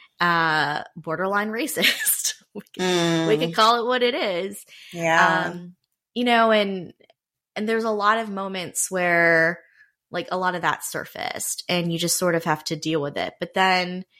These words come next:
Speaker 1: I would rather experience that stuff and go through that again and again and again versus feeling like I didn't try, you know?
Speaker 2: Yeah.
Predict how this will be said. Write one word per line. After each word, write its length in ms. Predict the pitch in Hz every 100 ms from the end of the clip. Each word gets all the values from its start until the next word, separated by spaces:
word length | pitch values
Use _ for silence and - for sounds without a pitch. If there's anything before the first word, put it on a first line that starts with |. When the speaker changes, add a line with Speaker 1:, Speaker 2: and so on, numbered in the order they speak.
| _ _ _ _ _ _ _ _ _ _ _ _ _ _ _ _ _ _ _ _ _
Speaker 1:
I 200 | 202 208
would 240 | 220 226 180
rather 320 | 175 175 180
experience 640 | 160 - 170 170 170 170 -
that 220 | - -
stuff 720 | - 160 160 160 - - - _
and 160 | 170 170
go 160 | 165 165
through 260 | 175 175
that 340 | 185 196 220 - -
again 320 | 170 165 165
and 120 | 175
again 240 | 170 165 165
and 120 | 160
again 500 | 156 160 151 240 381 392 _ - - - -
versus 1000 | 185 180 180 - 180 170 165 160 165 -
feeling 500 | - 180 175 170 165
like 400 | 160 151 151 -
I 60 | 160
didn't 320 | 151 139 -
try, 600 | - - - 50 50 208 - _ _ _ _ _ -
you 120 | 175
know? 340 | 170 180 202 240 226 _ _ _ _ _ _
Speaker 2:
Yeah. 600 | 190 185 180 180 180